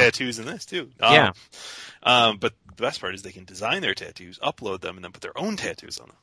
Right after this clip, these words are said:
Speaker 1: But, um,
Speaker 2: <laughs> Great.
Speaker 1: <laughs> so, uh, so anyway, that's how it starts, and then eventually it's gonna get into, um, um, a, a bigger deal with students building things and, um, building personal areas, creating objects,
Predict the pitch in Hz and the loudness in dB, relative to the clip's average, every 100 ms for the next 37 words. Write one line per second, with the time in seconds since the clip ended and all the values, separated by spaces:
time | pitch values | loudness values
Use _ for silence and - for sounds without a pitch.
0 | - 143 - 117 104 160 175 175 165 120 | 6 8 8 4 2 2 2 0 0 -4
1 | - - - 170 123 107 - - - 202 | -6 -12 -4 2 4 4 4 2 4 0
2 | - 170 139 120 _ - - _ - 123 | 0 0 -2 -6 _ -20 -20 _ -6 -2
3 | 110 107 107 98 101 98 _ 165 208 214 | 0 2 2 2 0 -8 _ 0 2 2
4 | 117 117 - 117 127 135 156 135 - - | 0 0 -6 -4 -2 0 0 0 -4 -6
5 | 123 180 - 117 113 107 113 123 131 110 | -6 -6 -12 -10 -8 -6 -8 -8 -10 -12
6 | - 113 110 107 104 - 107 101 98 98 | -12 -12 -10 -10 -10 -14 -10 -8 -8 -10
7 | - _ _ - _ - 92 90 92 - | -18 _ _ -20 _ -14 -10 -10 -10 -14
8 | 95 - 101 117 117 110 104 113 120 95 | -12 -8 -2 0 0 -2 0 2 2 0
9 | 95 - 101 95 - 117 110 117 120 123 | -4 -6 -6 -10 -8 -4 0 0 -2 -4
10 | 139 156 160 - - 101 101 98 95 95 | -6 -8 -14 -10 -6 -4 0 2 2 0
11 | 104 101 98 107 101 98 98 101 104 104 | 0 0 -4 -2 -2 -2 0 4 6 6
12 | 101 - - 104 101 104 101 101 101 98 | 4 -2 -4 0 2 4 2 0 -4 -18
13 | _ - - - - 101 107 101 107 98 | _ -20 -20 -20 0 4 4 4 2 2
14 | - - | -2 -10